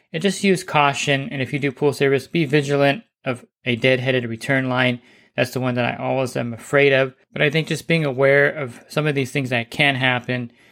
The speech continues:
is one of the most important things you can do to protect yourself and protect your pool.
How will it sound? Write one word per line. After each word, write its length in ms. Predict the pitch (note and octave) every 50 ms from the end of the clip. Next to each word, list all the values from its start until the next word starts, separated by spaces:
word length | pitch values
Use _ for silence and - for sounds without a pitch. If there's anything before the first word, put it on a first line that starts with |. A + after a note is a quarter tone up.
| _ _ _ -
is 160 | F3 D#3 -
one 120 | D#3+ D3
of 100 | C#3 B2+
the 120 | B2+ B2+ B2
most 280 | B2 B2+ B2+ A2+ -
important 340 | B2+ A2+ A#2 C#3 C3+ B2 A2
things 200 | C3 C3 B2+ A#2
you 60 | B2
can 140 | - B2+ A#2
do 220 | A2 A#2+ B2 A#2+ A#2
to 80 | A#2
protect 600 | - A#2+ - - - B2+ A#2+ A#2+ _ _ _ -
yourself 460 | A#2 G#2+ - - F#3+ F#3 F#3 F#3+ - D#3+
and 100 | C3 B2
protect 440 | C3 A#2+ - C3+ A#2+ A2+ - - A#2+
your 100 | A2+ A2
pool. 480 | _ - - C3+ B2+ B2 A#2 A2 -